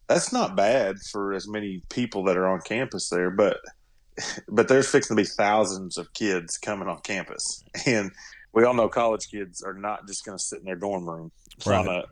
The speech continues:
Speaker 1: on a Tuesday night, <laughs> you know. So, um, it's almost like you wish you could create a bubble for these football teams and, and volleyball and,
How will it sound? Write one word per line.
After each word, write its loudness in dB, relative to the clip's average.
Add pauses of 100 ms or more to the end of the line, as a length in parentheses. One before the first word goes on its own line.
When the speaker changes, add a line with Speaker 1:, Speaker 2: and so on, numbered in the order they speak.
(240)
Speaker 1:
on 0
a -4
Tuesday 2
night, -4
<laughs> -16
you 0
know. -4 (420)
So, -2 (420)
um, -6 (1600)
it's 2
almost 4
like 4
you -2
wish 2
you -4
could -10
create 2
a 4
bubble 4 (180)
for -4
these -4
football 0
teams -8
and, -10 (380)
and -2
volleyball 6
and, -12